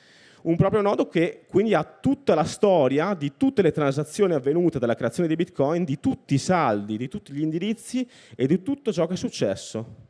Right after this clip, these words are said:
di tutto ciò che succede e tutto ciò che succederà. Questo libro mastro, questa blockchain viene condivisa, quindi tutti hanno lo stato di tutti, tutti vedono tutto. Non solo, ricordatevi quindi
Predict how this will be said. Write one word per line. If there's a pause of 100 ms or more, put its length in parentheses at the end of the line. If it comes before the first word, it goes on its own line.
(180)
di
tutto
ciò
che
succede
e
tutto
ciò
che
succederà. (1080)
Questo
libro
mastro,
questa
blockchain
viene
condivisa, (300)
quindi
tutti (120)
hanno
lo
stato
di
tutti, (520)
tutti
vedono
tutto. (2250)
Non
solo,
ricordatevi
quindi